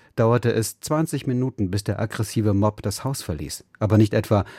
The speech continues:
weil die Truppe rausgeschmissen wurde, sondern weil sie selbst entschied zu gehen. So bietet man Geiselnehmern eine Bühne und verrät die Kunst.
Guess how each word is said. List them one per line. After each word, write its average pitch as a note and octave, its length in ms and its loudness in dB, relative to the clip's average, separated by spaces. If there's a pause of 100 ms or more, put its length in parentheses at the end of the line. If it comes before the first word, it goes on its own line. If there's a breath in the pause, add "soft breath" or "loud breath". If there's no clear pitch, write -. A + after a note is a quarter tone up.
(160 loud breath)
weil G2+ 160 4
die G2+ 100 -2
Truppe G#2 500 0
rausgeschmissen G#2 720 2
wurde, G2 320 0
sondern A#2 420 2
weil B2 140 2
sie C3 120 4
selbst C#3+ 360 0
entschied G2+ 380 -4
zu F#2 100 -6
gehen. D2+ 320 -10 (560 loud breath)
So C3 160 0
bietet A#2 320 0
man G#2+ 260 6
Geiselnehmern G2 680 2
eine F#2 220 0
Bühne G2 420 2
und G#2+ 120 -2
verrät F#2 320 -4
die G2 80 -6
Kunst. - 400 -12